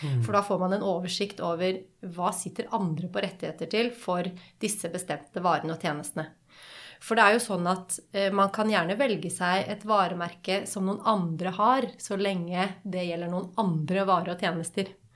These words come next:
Speaker 2: For varemerkerettigheter, de er knyttet opp til bestemte varer og tjenester.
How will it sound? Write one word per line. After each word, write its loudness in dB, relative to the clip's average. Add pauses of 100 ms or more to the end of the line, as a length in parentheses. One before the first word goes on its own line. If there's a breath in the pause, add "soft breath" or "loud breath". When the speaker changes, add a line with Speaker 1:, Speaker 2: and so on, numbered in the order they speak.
(280 loud breath)
Speaker 2:
For -10
varemerkerettigheter, 2
de 2
er 0
knyttet -6
opp -6
til -6 (200)
bestemte -6
varer 0
og -12
tjenester. -4